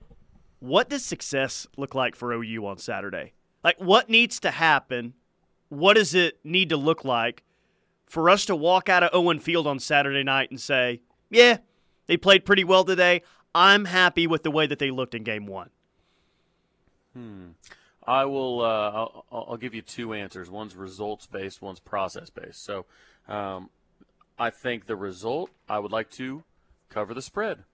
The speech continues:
Speaker 2: The spread is set by very smart people that have made their livings handicapping these games and setting these odds. I think, I think we're already going to do better than the national folks think we'll do.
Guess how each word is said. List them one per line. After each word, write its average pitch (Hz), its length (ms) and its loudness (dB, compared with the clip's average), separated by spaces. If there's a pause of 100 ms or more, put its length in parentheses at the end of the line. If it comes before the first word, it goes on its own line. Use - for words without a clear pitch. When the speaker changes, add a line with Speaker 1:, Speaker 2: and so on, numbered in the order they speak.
(380)
Speaker 2:
The 92 80 -16
spread 104 260 -8
is 98 120 -14
set 107 160 -6
by 101 100 -6
very 98 240 -8
smart 101 320 -12
people 175 440 -10 (280)
that 101 260 -4
have 98 300 -10
made 95 460 -12 (100)
their 101 180 -8
livings 123 460 -8
handicapping 101 540 -10
these 90 160 -18
games 139 480 -6
and 95 100 -18
setting 101 240 -10
these 98 220 -12
odds. 139 380 -4 (360)
I 120 140 -2
think, 131 480 -8 (800)
I 127 100 0
think 147 220 -8
we're 123 120 -4
already 131 440 -2
going 120 240 -8
to 113 100 -18
do 113 160 -10
better 110 240 -6
than 104 160 -10
the 101 120 -12
national 104 480 -10
folks 117 280 -10
think 147 220 -10
we'll 160 100 -12
do. 175 220 -6